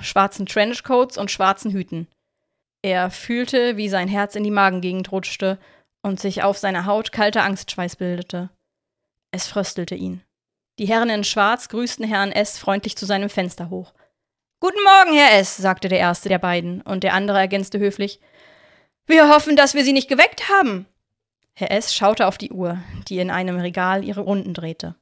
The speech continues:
Der Zeiger zeigte halb sieben. Herr S sagte gähnend: „Nein, schon in Ordnung. Sie haben bestimmt einen guten Grund, dass Sie so früh an meiner Haustür klingeln.“ „Nein“,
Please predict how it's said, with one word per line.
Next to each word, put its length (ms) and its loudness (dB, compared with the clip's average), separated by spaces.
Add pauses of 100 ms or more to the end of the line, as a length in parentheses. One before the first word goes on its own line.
(480)
Der 140 -10
Zeiger 420 0
zeigte 380 -4
halb 240 -4
sieben. 360 -8 (720)
Herr 220 -8
S 160 -6
sagte 280 -4
gähnend: 460 -6 (1120)
„Nein, 500 10 (400)
schon 180 4
in 140 8
Ordnung. 640 8 (640)
Sie 180 0
haben 120 4
bestimmt 340 4
einen 80 2
guten 400 0
Grund, 300 4
dass 100 4
Sie 80 0
so 140 2
früh 240 4
an 100 4
meiner 240 4
Haustür 340 0
klingeln.“ 380 -4 (720)
„Nein“, 340 4